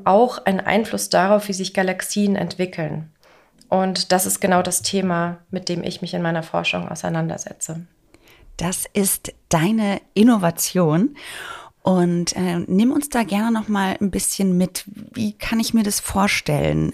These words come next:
Speaker 2: Ähm, wie sieht deine Forschung da aus? Rechnest du da Sachen aus oder stehst du am Fenster und guckst durchs Teleskop? Oder,
Speaker 1: <laughs>
Speaker 2: also jetzt ganz klischeehaft gesprochen,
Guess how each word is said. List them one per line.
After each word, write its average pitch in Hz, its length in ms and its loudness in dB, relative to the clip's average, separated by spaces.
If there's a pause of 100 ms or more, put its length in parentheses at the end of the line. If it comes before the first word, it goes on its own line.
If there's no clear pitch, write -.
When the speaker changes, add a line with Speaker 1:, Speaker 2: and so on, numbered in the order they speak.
Speaker 2:
Ähm, 147 260 0 (380)
wie 202 180 0
sieht 220 180 0
deine 190 180 2
Forschung 185 480 -2
da - 180 0
aus? 175 520 0
Rechnest - 360 -2
du - 40 -6
da 180 100 4
Sachen 226 420 0
aus 185 560 2
oder 147 400 4 (520)
stehst 233 380 4
du - 60 0
am 202 120 4
Fenster 247 500 6
und 196 140 4
guckst - 280 2
durchs 180 140 2
Teleskop? 294 720 6
Oder, 185 400 8
Speaker 1:
<laughs> - 40 2
Speaker 2:
also 185 140 6
jetzt 180 180 4
ganz 190 500 4
klischeehaft 202 540 2
gesprochen, 202 340 0